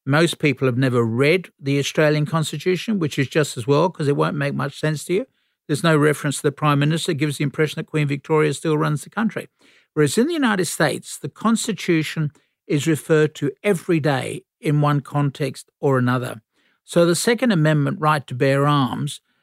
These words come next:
will require a constitutional amendment to get it banned. And it's impossible, I think, now to amend the American Constitution. The most recent campaign has been on the Equal Rights Amendment Act,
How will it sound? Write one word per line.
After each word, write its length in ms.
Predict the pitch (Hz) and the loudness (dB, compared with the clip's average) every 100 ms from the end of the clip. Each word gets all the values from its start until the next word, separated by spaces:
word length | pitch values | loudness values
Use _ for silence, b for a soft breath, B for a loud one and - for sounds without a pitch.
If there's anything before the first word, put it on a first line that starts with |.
| _ - | _ -2
will 240 | 165 160 | 4 4
require 920 | 151 147 - 185 214 240 113 107 185 - _ _ _ | 4 0 -2 2 4 4 0 -4 -6 -6 _ _ _
a 60 | - | -10
constitutional 1000 | - 185 - 165 - 165 151 - 143 139 | 0 0 0 -2 0 0 0 -2 -4 -4
amendment 560 | 135 135 160 180 - - | -2 0 2 2 0 -4
to 40 | |
get 140 | - 143 | -2 -2
it 120 | 143 | -2
banned. 300 | 165 143 143 | -2 -2 -2
And 240 | 165 160 147 b b _ - | 0 0 0 b b _ -4
it's 200 | 175 196 | 0 2
impossible, 680 | 185 - 240 - 160 131 | 0 2 0 0 0 0
I 180 | 135 165 | 0 0
think, 260 | - 151 143 | 0 -4 -2
now 280 | 139 127 127 | -2 -2 -2
to 160 | - | -2
amend 380 | 135 139 147 143 | 0 2 2 2
the 80 | 135 | 2
American 460 | 135 131 131 143 | 2 0 -2 -6
Constitution. 800 | 131 139 - 135 151 139 - 123 - b b b | -4 -4 -4 -6 -2 -2 -4 -12 -16 b b b
The 60 | 160 | 2
most 280 | 170 165 - | 2 2 4
recent 460 | 208 247 185 - | 2 2 -2 -6
campaign 800 | - 160 143 - 196 175 120 107 107 _ _ _ 147 | -2 0 0 0 0 0 -2 -6 -16 _ _ _ -6
has 100 | 135 | -2
been 360 | 165 151 151 - | 0 2 0 -4
on 200 | - 143 | -2 0
the 60 | 143 | 2
Equal 380 | 151 147 160 143 | 0 0 0 2
Rights 380 | 135 131 127 135 | 2 0 -2 0
Amendment 420 | 131 127 131 123 | 2 2 0 -4
Act, 280 | 123 - | -10 -16